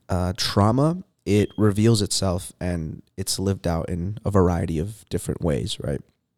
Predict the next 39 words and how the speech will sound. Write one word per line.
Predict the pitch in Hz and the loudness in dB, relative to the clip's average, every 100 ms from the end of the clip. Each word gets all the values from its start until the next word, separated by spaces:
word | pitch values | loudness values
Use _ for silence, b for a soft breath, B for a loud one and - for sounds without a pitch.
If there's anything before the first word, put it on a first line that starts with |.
| _ _ _ _ _ _ _ - B B B B B B B - | _ _ _ _ _ _ _ -14 B B B B B B B -6
Um, | 98 95 98 98 | 0 2 2 0
Silent | - 147 143 | 0 0 0
Hill, | 131 123 | 0 0
I | |
don't | 117 | 0
remember | 110 101 98 | 0 -2 -2
what's | 98 101 | -4 -6
on | 87 | -8
that | - | -8
song, | - - - - | -8 -8 -10 -4
but | 95 85 - _ _ _ _ _ _ _ | -2 -2 -6 _ _ _ _ _ _ _
I | 101 | -8
trust | - - 90 | -4 -4 -2
my | 71 | -6
notes. | 50 - - | -6 -12 -10
So, | - 87 104 B B B B | -6 -4 -6 B B B B
yeah, | 131 107 - | 2 2 2
that's | 117 - | 0 2
kind | 120 | 2
of | 104 | 6
the, | 107 104 - - | 6 6 4 -6
the, | - 107 107 101 104 104 | -2 4 6 6 4 2
one | 104 | 2
of | |
the | 101 | 2
key | 101 | 0
points | 104 95 95 | 0 0 2
there. | 95 B B B | 0 B B B
And | 143 | 4
then | 208 | 6
it | 220 | 6
kind | 175 170 | 4 4
of | 135 | 6
goes | 131 127 | 6 6
into | 123 117 113 104 | 4 2 2 4
this | 95 - | 2 0
conscious | 110 117 120 - | 0 0 0 0
decision | 104 101 92 95 87 | 0 2 2 0 0
of | 90 87 87 | 0 0 -2